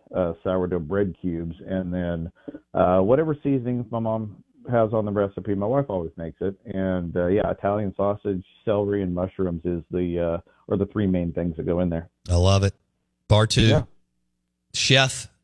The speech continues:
Speaker 2: Dave Bartu, Renaissance man.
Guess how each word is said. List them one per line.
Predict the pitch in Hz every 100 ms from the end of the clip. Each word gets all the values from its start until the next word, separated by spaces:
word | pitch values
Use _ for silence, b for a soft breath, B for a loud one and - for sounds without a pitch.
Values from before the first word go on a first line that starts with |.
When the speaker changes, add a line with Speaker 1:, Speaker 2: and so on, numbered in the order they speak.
| _
Speaker 2:
Dave | 123 123 135
Bartu, | 120 127 131 - 98 78 - - -
Renaissance | 101 143 147 - 135 139 -
man. | 113 104 101